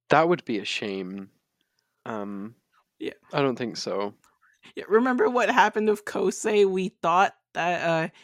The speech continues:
Speaker 2: he was gonna be a new love interest until Maguire revealed that her plan for him was to be a,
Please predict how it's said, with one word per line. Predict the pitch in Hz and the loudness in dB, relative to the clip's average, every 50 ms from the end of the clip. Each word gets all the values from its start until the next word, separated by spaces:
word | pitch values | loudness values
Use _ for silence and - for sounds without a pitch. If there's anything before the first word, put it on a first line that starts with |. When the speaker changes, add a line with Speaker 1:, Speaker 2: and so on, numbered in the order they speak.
| _ _ | _ _
Speaker 2:
he | - - | -8 -8
was | 170 165 165 | -6 -6 -6
gonna | 170 175 175 170 | -6 -6 -6 -4
be | 165 175 180 | -4 -2 -2
a | 175 | -2
new | 170 170 175 170 | -2 -2 -2 -2
love | 165 160 165 160 156 | -2 -2 -2 -2 -4
interest | 170 165 160 - 165 165 - | -6 -6 -6 -6 -6 -6 -6
until | - 175 160 - 180 165 | -8 -8 -6 -4 -4 -4
Maguire | 165 160 151 147 - 151 143 139 143 147 147 147 147 147 143 147 - _ | -4 -4 -6 -6 -2 0 2 2 2 2 0 -2 -2 -4 -4 -6 -8 _
revealed | - 190 147 135 131 - 147 151 151 147 143 123 | -8 -8 -6 -6 -6 -4 -4 -2 -2 -2 -2 0
that | 139 143 147 143 - | 2 2 2 2 -2
her | - 156 147 | -6 -8 -8
plan | - - 196 170 170 165 | -8 -6 -6 -4 -4 -6
for | - - 160 160 | -4 -4 -4 -4
him | 170 180 165 160 160 | -4 -4 -4 -4 -4
was | 156 160 - | -4 -6 -6
to | - 160 | -6 -6
be | 143 160 156 156 156 147 - - _ - | -4 -2 -2 0 0 -2 -4 -4 _ -10
a, | 151 | -10